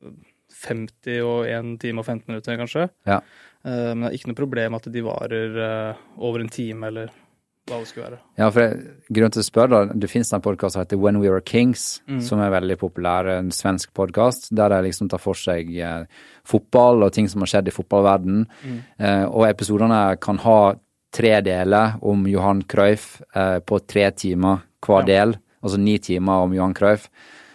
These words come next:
Speaker 2: Ehm, og den sier alle er helt fantastisk, men jeg merker selv at det, det er liksom sånn der barriere å komme over og begynne å lytte på han, for jeg bare føler at, oi,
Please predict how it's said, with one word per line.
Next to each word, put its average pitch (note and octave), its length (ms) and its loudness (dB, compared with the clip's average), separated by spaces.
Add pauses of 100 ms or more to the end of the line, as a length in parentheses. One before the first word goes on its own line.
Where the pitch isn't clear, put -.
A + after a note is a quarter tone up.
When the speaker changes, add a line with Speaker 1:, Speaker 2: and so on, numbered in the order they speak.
(200)
Speaker 2:
Ehm, F#2 600 -4 (300)
og A2+ 80 -2
den B2 180 4
sier G#2 280 2
alle G2 220 0
er F#2+ 40 2
helt G#2+ 180 -2
fantastisk, A2 720 -2
men G#2+ 360 2 (400)
jeg A2+ 120 2
merker A2 260 0
selv B2+ 400 6
at - 140 -2 (140)
det, A#2+ 120 -2 (120)
det A#2 100 6
er B2 80 4
liksom C3 260 0
sånn A2+ 140 0
der G2+ 160 4
barriere F#2+ 460 4
å - 40 -4
komme G2 200 2
over F#2 400 4
og F2+ 60 -2
begynne F#2+ 180 0
å - 20 0
lytte - 300 -4
på A#2 180 2
han, A2 160 2
for - 140 -4
jeg G#2 100 2
bare G2+ 140 2
føler F2+ 300 0
at, G2 180 -2
oi, G2 240 2